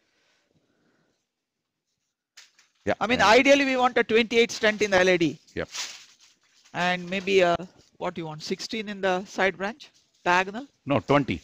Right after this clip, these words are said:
Speaker 2: Or twenty,
Speaker 1: Yeah.
Speaker 2: yeah, long.
Speaker 1: Long. We say long, actually, even twenty-four. See that?
Speaker 2: Mm.
Speaker 1: Once you go, you have to go twenty-four there.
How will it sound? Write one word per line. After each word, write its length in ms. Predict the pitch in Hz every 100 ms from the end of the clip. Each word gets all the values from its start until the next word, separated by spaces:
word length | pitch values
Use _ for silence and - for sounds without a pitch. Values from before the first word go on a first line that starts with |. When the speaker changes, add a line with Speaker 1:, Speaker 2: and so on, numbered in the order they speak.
| -
Speaker 2:
Or 100 | 165
twenty, 380 | - 185 170 101
Speaker 1:
Yeah. 120 | - -
Speaker 2:
yeah, 40 | 156
long. 220 | 156 151 -
Speaker 1:
Long. 340 | 101 131 117 82 -
We 160 | 104 120
say 160 | 135
long, 280 | 120 147 135
actually, 280 | 117 - 143 123
even 220 | 143 143
twenty-four. 560 | 147 139 143 - 110 -
See 160 | -
that? 160 | 170 185 _ -
Speaker 2:
Mm. 100 | 147
Speaker 1:
Once 220 | 131 143 165
you 80 |
go, 200 | 147 165
you 120 | 143 147
have 140 | 151
to 60 | 156
go 120 | 156
twenty-four 480 | 143 123 120 - 101
there. 240 | 85